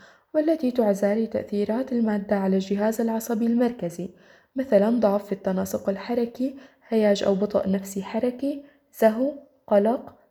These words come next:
الميل للعراق، عدم استقرار المزاج،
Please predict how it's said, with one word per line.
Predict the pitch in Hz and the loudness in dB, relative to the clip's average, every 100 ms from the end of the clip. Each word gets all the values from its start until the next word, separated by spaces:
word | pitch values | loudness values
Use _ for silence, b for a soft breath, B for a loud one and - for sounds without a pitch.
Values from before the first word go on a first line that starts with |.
| - | -4
الميل | 214 196 202 202 196 | 0 2 2 2 2
للعراق، | 196 185 190 196 220 254 - - | 2 2 2 4 2 -2 -8 -14
عدم | - 208 214 254 269 | -8 -4 0 0 -2
استقرار | - - 214 208 208 214 | -6 -6 -4 0 2 4
المزاج، | 226 226 226 196 190 202 - | 2 0 0 0 0 -2 -6